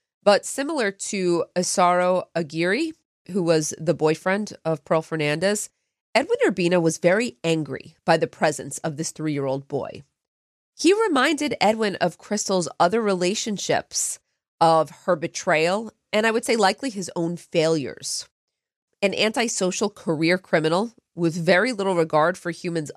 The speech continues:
other than himself, I think Edwin took his anger out on a defenseless, innocent child whose only crime was really being born.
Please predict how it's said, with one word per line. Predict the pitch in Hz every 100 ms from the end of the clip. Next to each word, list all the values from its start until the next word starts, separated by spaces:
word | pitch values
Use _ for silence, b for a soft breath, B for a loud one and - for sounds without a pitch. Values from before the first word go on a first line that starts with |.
| -
other | 160 185
than | 165 156
himself, | 170 160 - 151 143 214 - _ _ _ _ _ -
I | 262
think | 254 220
Edwin | 208 196 214
took | 202 226
his | 220 -
anger | 175 202 185
out | - 170
on | 165
a | 165
defenseless, | 170 - - 170 220 - 240 226 - - _ _ _ _
innocent | 190 202 208 208
child | 156 190 180 151 147 143 - _ _ _ _ _ -
whose | 262
only | - 330 415
crime | - 165 151 175 233 - _
was | 170 175 160
really | 175 160
being | 156 147 139
born. | 135 123 135